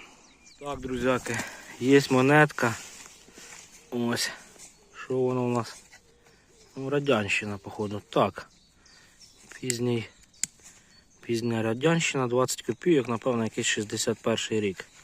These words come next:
Ну, таке. Для кількості берем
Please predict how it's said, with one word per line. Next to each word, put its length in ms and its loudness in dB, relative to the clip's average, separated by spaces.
Ну, 140 -2
таке. 360 4
Для 200 2
кількості 540 2
берем 420 6